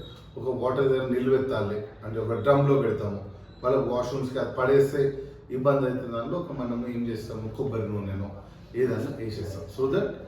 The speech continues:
the top layer is totally covered with this and the oxygen doesn't, uh, reach out, uh, to the, so these are the ways how we ga-, we are planning to eradicate. దీనికి మన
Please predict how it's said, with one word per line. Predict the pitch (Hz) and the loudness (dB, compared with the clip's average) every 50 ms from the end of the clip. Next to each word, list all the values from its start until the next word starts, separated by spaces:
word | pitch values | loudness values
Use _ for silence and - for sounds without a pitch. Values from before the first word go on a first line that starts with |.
| - - - - - - | -16 -18 -18 -10 -6 -4
the | 135 139 135 | -4 -2 0
top | 139 147 156 170 170 160 151 | 2 4 6 6 6 4 4
layer | 143 143 143 147 147 147 | 4 4 4 4 4 2
is | 147 143 - | 0 -2 -6
totally | - - - - 156 147 - - 165 170 165 - | -8 -8 -6 -4 -2 -2 0 2 2 2 2 0
covered | 139 127 123 127 127 120 117 123 | 0 -2 0 0 0 0 0 -2
with | 127 113 101 117 | -2 -2 -2 -4
this | 131 123 123 - - - - - - - - - 127 131 | -4 -6 -6 -8 -10 -14 -16 -18 -20 -20 -16 -8 -2 0
and | 151 175 - - - - - 170 139 131 | 0 2 0 0 -4 -8 -6 -4 -2 0
the | 131 127 127 123 | 2 2 2 0
oxygen | 123 123 - 151 156 143 131 110 | -2 -2 -2 -2 0 0 2 2
doesn't, | 113 117 123 117 107 98 92 - - - - - - - - - - - - 135 | 0 0 0 -2 -2 -4 -6 -8 -12 -14 -18 -18 -20 -20 -20 -20 -20 -18 -12 -8
uh, | 131 - - - - 117 120 | -6 -6 -6 -6 -6 -4 -2
reach | 131 131 127 - 143 | -2 -2 0 2 4
out, | 139 - - - - - - - - - - - - 120 | 4 4 4 2 -4 -10 -14 -16 -18 -18 -18 -16 -8 -4
uh, | 120 117 113 113 | -2 -2 -2 -2
to | 110 110 104 - | -4 -4 -4 -4
the, | 156 - - - - - - - - - - - - - - - - - | -4 -6 -6 -8 -10 -12 -14 -18 -20 -20 -18 -18 -18 -18 -18 -16 -2 2
so | 196 196 - 131 135 | 2 2 2 2 0
these | 160 170 175 196 190 | 2 4 4 4 4
are | 190 190 185 | 4 4 2
the | 165 131 117 | 0 0 2
ways | 131 151 180 202 - - - | 4 4 4 2 0 -4 -4
how | 131 147 170 175 147 - 110 | -2 -2 0 0 0 -2 0
we | 135 160 170 160 | 2 2 2 2
ga-, | 165 147 - - 104 117 | 2 0 -2 -2 -2 -2
we | 135 147 143 | 0 2 2
are | 143 147 - | 2 0 -2
planning | 117 113 107 107 110 110 110 104 120 | -4 -4 -4 -4 -4 -6 -6 -6 -6
to | 131 123 104 | -6 -6 -4
eradicate. | 98 98 95 87 87 - - 87 - - - - - - - - - 110 | -4 -6 -6 -8 -8 -10 -12 -12 -14 -16 -16 -20 -20 -20 -20 -10 -2 2
దీనికి | 143 180 185 196 196 170 - - 185 170 | 4 4 6 4 4 2 0 -2 0 2
మన | 165 | 2